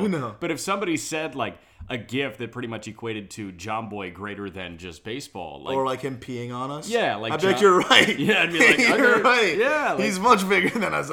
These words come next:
Speaker 1: He's awesome.
Speaker 2: right now, yeah, but
Speaker 1: Yeah.
Speaker 2: it, you know, it's just one of those where, like, you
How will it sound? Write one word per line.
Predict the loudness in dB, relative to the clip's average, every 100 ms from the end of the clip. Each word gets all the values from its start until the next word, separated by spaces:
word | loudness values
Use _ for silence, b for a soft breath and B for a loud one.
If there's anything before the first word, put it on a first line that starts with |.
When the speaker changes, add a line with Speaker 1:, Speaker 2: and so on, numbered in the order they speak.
| -4
Speaker 1:
He's | -4 0
awesome. | 6 6 6
Speaker 2:
right | 2 2
now, | 0 -2 -2
yeah, | -2 -2 -2 -2
but | -4 -4
Speaker 1:
Yeah. | -4
Speaker 2:
it, | -4
you | -4 -6
know, | -4
it's | -6 -8 -8
just | -8 -8 -10
one | -8 -6
of |
those | -8 -8
where, | -10
like, | -12
you | -12